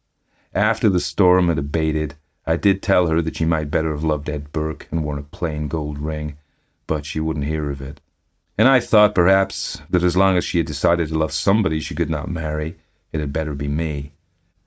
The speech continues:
I, at least, could treat her with an intelligent affection,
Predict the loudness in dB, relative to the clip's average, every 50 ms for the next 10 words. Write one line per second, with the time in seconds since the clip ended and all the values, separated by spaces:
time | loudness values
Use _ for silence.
0 | _ _ _ 0 2 4 4 4 6 6 6 6 6 4 2 2 0 -2 0 2
1 | 2 4 6 6 6 6 6 4 4 2 2 0 0 0 0 2 2 2 2 2
2 | 2 0 0 -2 0 0 0 0 0 -2 -4 -4 -2 -2 -4 -4 -8